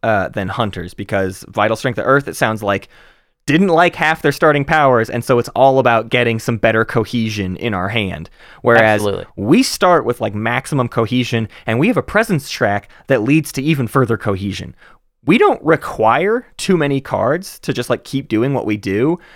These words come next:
Speaker 1: and yet we have an ability that gains us two cards at a time. Like, we just get card
Speaker 2: Yeah.
Speaker 1: draw even when we don't need it, right? So the focus for us is on those innate abilities. If we look at four cards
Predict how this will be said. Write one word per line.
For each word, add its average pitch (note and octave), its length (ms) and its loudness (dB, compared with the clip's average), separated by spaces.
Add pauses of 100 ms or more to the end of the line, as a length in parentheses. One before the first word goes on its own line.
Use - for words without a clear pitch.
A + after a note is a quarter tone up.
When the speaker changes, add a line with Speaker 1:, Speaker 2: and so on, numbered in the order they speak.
(240)
Speaker 1:
and D3 220 2
yet D#3+ 160 2
we D#3 80 2
have D#3 160 2
an C#3 80 0
ability C#3 720 2 (360)
that C3+ 240 -2
gains D3+ 320 2
us B2+ 120 -4
two C3+ 280 2
cards A#2+ 340 2
at A2+ 80 2
a A2 60 -4
time. - 160 -2
Like, A2 180 -2
we D3 160 0
just E3 240 -4
get D3+ 220 4
card C#3 220 4
Speaker 2:
Yeah. - 40 0
Speaker 1:
draw B2 260 4
even B2+ 240 0
when A#2 100 0
we A2+ 100 -2
don't G#2 220 -4
need G2+ 200 -4
it, - 160 -12
right? F2+ 320 -2 (340)
So E3 520 4 (420)
the C3+ 120 2
focus - 500 2
for G#3+ 200 2
us A#2+ 420 0 (120)
is A#2 400 2 (580)
on C#3 360 4
those B2 180 2
innate A2 320 -4 (100)
abilities. E2+ 540 -6 (840)
If G3 340 2 (320)
we C3 100 2
look C#3+ 220 2
at - 100 0
four F3+ 220 4
cards F#3 480 2